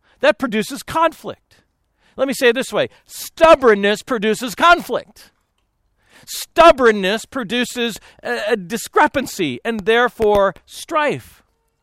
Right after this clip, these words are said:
You know, it's not a compliment to be stubborn. In fact,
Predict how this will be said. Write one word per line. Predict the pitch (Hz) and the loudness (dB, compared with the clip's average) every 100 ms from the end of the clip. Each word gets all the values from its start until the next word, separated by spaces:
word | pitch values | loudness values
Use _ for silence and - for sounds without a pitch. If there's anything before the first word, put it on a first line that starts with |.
| _ _ _ _ _ _ _ | _ _ _ _ _ _ _
You | - | -4
know, | 247 | -2
it's | 220 233 214 | 0 -2 -2
not | 262 311 | 0 0
a | |
compliment | 294 - 320 - 240 131 - - _ _ _ _ | -2 -2 -2 0 -4 -6 -12 -20 _ _ _ _
to | 226 | -8
be | 220 | -8
stubborn. | - 269 262 151 104 | -4 -4 -4 -4 -6
In | - 214 | -4 -2
fact, | 320 359 220 240 - - | 2 2 2 0 -6 -20